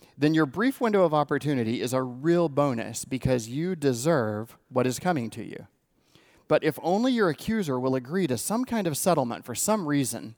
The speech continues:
you have a chance to avoid the worst penalty. Now, if this is the right way to read it, then the story kind of opens up into a spiritual interpretation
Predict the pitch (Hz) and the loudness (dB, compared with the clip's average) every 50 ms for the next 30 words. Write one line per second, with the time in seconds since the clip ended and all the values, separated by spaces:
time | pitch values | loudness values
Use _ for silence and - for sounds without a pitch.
0 | _ _ _ _ _ _ _ _ _ _ _ _ - 143 180 180 185 185 160 151 | _ _ _ _ _ _ _ _ _ _ _ _ -2 0 2 4 4 4 2 0
1 | - - - 196 202 208 196 - - 190 170 151 127 131 156 156 139 127 127 131 | -2 -2 -2 -2 -2 -2 -2 -4 -2 0 0 0 0 0 2 2 2 2 0 -2
2 | 127 123 135 120 113 - - - 156 143 117 110 - - 147 - _ _ _ _ | -2 -2 -2 -4 -4 -8 -6 -4 -4 -2 -4 -6 -8 -12 -16 -18 _ _ _ _
3 | _ _ _ _ _ _ _ _ _ _ _ _ _ _ _ _ _ _ _ _ | _ _ _ _ _ _ _ _ _ _ _ _ _ _ _ _ _ _ _ _
4 | - - 170 156 180 311 330 - 320 233 226 208 202 196 170 180 170 151 147 185 | 2 4 4 6 6 4 2 2 2 2 4 6 6 6 6 6 4 4 4 2
5 | 208 143 120 110 - - _ _ - - - - - - - 147 160 170 165 156 | 2 2 2 0 -2 -4 _ _ -20 -20 -20 -20 -20 -12 -2 2 4 4 4 4
6 | 135 - - 254 294 277 214 - 170 156 135 117 - 170 202 - 226 202 170 170 | 0 0 0 0 0 0 0 2 2 2 2 4 4 2 4 4 2 0 2 4
7 | 180 175 - 180 160 143 139 131 117 - - - 202 214 196 - - 160 147 135 | 4 4 4 0 0 2 0 0 0 0 0 2 2 2 2 0 0 -2 -2 0
8 | 143 151 135 117 127 - 151 151 147 135 - - 120 107 113 120 | 0 -2 -2 -2 -4 -2 0 0 0 0 -2 -6 -6 -8 -8 -10